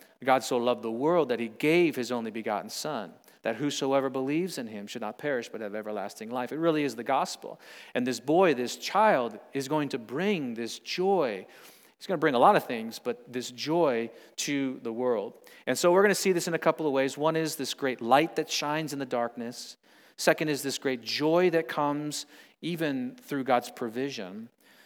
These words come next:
Third is the great comfort of God in grieving times. And then lastly, the picture of this great God who is given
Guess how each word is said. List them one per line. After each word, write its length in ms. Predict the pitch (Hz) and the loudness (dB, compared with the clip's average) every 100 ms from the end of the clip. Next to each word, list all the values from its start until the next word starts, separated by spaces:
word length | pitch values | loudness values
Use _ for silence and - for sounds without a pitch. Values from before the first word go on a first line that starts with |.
| _ | _
Third 400 | - 170 175 180 | -2 4 6 4
is 220 | 151 139 | 4 0
the 100 | 135 | -2
great 320 | 123 127 120 - | -2 0 -2 -6
comfort 600 | - 185 214 - 120 107 | -2 0 0 0 -4 -4
of 160 | 113 | -8
God 400 | 107 110 101 107 135 | -6 -4 -2 -4 -8
in 200 | 151 127 | -8 -8
grieving 540 | 120 131 175 190 143 110 | -6 -2 -2 -2 -6 -8
times. 640 | - 95 90 95 104 - - - - | -10 -10 -12 -14 -16 -18 -18 -20 -6
And 100 | 135 | -2
then 120 | 143 | 0
lastly, 580 | 131 135 160 - 123 117 - - - | 2 4 4 0 -4 -8 -10 -20 -14
the 80 | |
picture 640 | 117 - - 131 120 113 - | -8 -4 -4 -2 0 -2 -4
of 120 | 127 | -6
this 180 | 120 117 | -4 -8
great 400 | 110 123 139 143 | -6 -2 0 -2
God 480 | 127 117 98 90 - - - - _ _ | -2 0 0 -2 -8 -20 -20 -20 _ _
who 420 | - 135 123 120 120 | -6 0 2 0 -2
is 420 | 131 117 107 - - 117 | -2 -2 -4 -10 -12 -4
given 500 | 131 123 117 113 | -4 -2 -4 -6